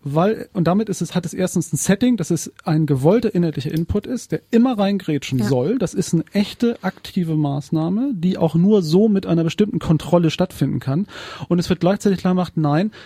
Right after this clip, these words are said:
Speaker 1: es wird eben nicht individualisiert. Es ist nicht dein Problem, der jetzt, der oder die jetzt die Karte hebt. Es ist auch kein Moment des Abwehr, sondern es ist ein, eine Berechtigung,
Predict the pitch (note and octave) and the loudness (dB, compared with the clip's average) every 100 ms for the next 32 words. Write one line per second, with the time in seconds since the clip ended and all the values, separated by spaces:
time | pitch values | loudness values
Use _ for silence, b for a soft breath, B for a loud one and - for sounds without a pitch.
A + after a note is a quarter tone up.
0 | B - D3+ E3+ - D#3+ C4 - - F3+ | B -6 -2 0 2 4 4 2 0 0
1 | D#3 C#3+ C#3+ B2 B2+ - E3 G#3 - - | 2 -2 -2 -2 -2 -2 -2 0 0 2
2 | F#3 C#4 C#4+ - F#3+ G3+ G3+ F3+ E3+ E3+ | 4 2 0 -2 0 0 2 2 0 -2
3 | - - E3 F#3 G#3+ D#3 D3 F3+ - C#3+ | -12 -2 0 2 0 -2 0 -2 -2 -4
4 | D3+ D#3+ A3+ F#3 C4 - - F3+ F3 - | -2 0 0 -2 -4 -4 -4 -4 -4 -4
5 | - F3 E3 E3+ D#3+ - - G#3+ F#3+ E3+ | -2 0 2 0 -2 -4 -4 -2 0 0
6 | E3 D#3+ - E3+ - F3 D3+ - D3+ D3 | 0 -2 -4 -10 -8 -2 -2 0 0 0
7 | D3 C#3+ A#3 - A#3+ A3+ A3+ B3+ | 0 2 0 2 2 4 2 0